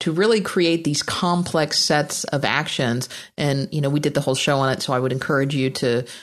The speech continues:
to go look at that. Whereas Launch Bar really just is,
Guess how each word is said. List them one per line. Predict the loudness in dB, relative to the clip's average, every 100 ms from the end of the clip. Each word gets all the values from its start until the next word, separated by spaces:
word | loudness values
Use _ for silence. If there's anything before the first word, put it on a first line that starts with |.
| -16 -4
to | 2
go | 2
look | 2 0
at | 0
that. | 2 0 2
Whereas | 2 2 2
Launch | 2 2 0
Bar | 2 2 2 0 -8 -16 -8
really | 0 4 4 4
just | 2 0 -2 -10 -4
is, | -2 -2 -6